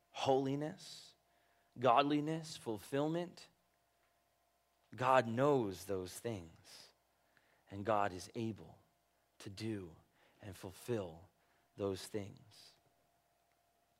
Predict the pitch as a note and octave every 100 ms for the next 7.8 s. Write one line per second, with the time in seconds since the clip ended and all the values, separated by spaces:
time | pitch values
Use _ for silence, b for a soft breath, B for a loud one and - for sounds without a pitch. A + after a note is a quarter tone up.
0 | _ b b b b b b b b b
1 | _ - A#2 F3+ A#3 A#3 - F3+ D3+ G#2
2 | F#2+ G#2+ A2+ A#2+ C3+ C3+ - - G#2+ F2+
3 | - - A#2 A2 G#2+ G#2+ D3 - - -
4 | - - C#3+ B2+ A#2 B2+ D#3 D#3 - -
5 | b b b b b b _ _ _ -
6 | C#3+ C#3 - - D#3 A#2+ - - - -
7 | C3+ B2 C3+ A#2+ C3 - - -